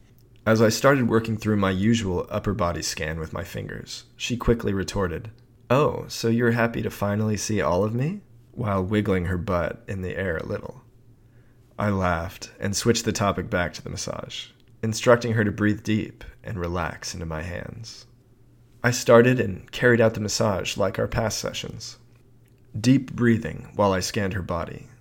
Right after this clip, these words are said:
slowly increasing the amount of contact between my hands and her back.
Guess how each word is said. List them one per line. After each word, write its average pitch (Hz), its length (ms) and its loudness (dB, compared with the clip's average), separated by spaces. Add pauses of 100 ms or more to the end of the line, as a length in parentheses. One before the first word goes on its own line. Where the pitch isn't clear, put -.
(180)
slowly 135 640 2
increasing 107 560 -2
the 95 120 2
amount 98 260 -2
of - 100 -12
contact 98 600 -6
between 113 320 -2
my 101 220 0
hands 113 480 -2
and 101 220 -8
her 98 140 -2
back. - 460 -8